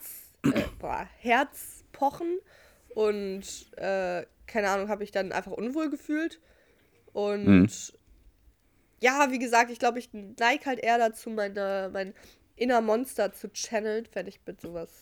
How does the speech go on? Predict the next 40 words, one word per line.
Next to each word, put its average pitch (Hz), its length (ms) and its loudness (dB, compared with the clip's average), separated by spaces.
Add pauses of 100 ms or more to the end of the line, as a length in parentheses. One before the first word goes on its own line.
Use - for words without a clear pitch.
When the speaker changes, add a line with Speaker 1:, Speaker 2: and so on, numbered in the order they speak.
(280)
Speaker 1:
in - 160 -16
Konfrontation - 540 -18
Speaker 2:
Ja. 87 80 2
Speaker 1:
bin. - 220 -10 (540)
Speaker 2:
Also 92 160 8
deswegen 113 300 8
bin 123 80 10
ich 143 140 10
auch - 120 10
eigentlich 151 320 2
insgesamt 147 580 8
gegen 80 280 4
Drogen. 78 440 2 (100)
Also 80 220 4
auch 113 220 10
gegen 92 200 6
Alkohol 90 380 4
und 78 100 0
so. - 100 4
Also 95 200 6
ich 104 120 2
find 139 200 10
eigentlich, 156 400 4 (400)
also 120 180 12
ich 117 100 8
will's 139 160 12
auch 110 120 12
mal 104 100 12
probieren, 117 400 8
ganz 95 180 6
klar. 135 280 10
Also 92 200 6
auch 87 100 6
so 92 120 4
Magic 90 320 4
Mushrooms 139 400 4
und 131 60 4
so. 143 180 6 (800)
Speaker 1:
Mhm. 107 100 -18
Speaker 2:
Ähm, 95 600 6